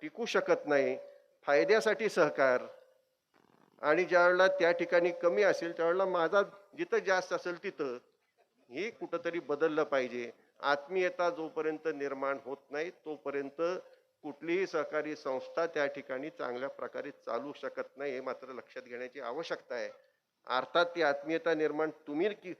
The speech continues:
दूर केली अशातला भाग नाही. त्याला व्यासपीठावरील किंवा कारखाना चालवणारे सुद्धा ते-,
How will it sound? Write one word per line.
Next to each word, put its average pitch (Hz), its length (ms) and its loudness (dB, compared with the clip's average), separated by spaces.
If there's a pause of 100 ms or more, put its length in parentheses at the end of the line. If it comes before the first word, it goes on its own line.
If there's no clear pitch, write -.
(200)
दूर 175 240 2
केली 175 280 0
अशातला 156 440 2
भाग 123 240 0
नाही. 117 240 0 (580)
त्याला 190 340 4 (360)
व्यासपीठावरील 175 800 2
किंवा 180 400 6 (420)
कारखाना 170 420 4
चालवणारे 170 680 2
सुद्धा 165 260 -2
ते-, 185 300 0